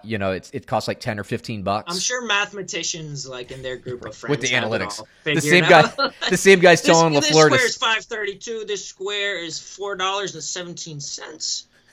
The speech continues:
Speaker 2: This one is a dollar eighty-three. I don't know if you want that one. You might wanna buy two of the dollar eighty-three.
Speaker 1: Yeah, that's what I'm saying. Like, what's the, what's the better spend for fifteen bucks? Would you rather have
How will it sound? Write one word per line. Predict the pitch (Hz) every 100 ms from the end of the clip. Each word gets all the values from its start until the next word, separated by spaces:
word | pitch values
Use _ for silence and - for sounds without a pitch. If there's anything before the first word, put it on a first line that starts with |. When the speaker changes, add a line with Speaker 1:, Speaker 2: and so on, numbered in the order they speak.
| _
Speaker 2:
This | 175 175
one | 165 165
is | 147 139
a |
dollar | 123 143 143 139
eighty-three. | 123 127 131 123 160 208 160
I |
don't | 165
know | 175
if | 151
you | 160
want | 170 143
that | -
one. | 143
You | 147
might | 160 165
wanna | 151 143
buy | 139 135
two | - -
of | 127
the | 107
dollar | 92 110 110
eighty-three. | - 139
Speaker 1:
Yeah, | 139
that's | 143 170 156
what |
I'm | 139
saying. | - 170 175 135
Like, | 113 127
what's | 127 143 -
the, | 139
what's | 156 240
the | 151
better | 170 151
spend | - 156 151
for | 120
fifteen | - 127 - 131
bucks? | 113 156 - -
Would | 113
you | 110
rather | 120 120
have | 117 -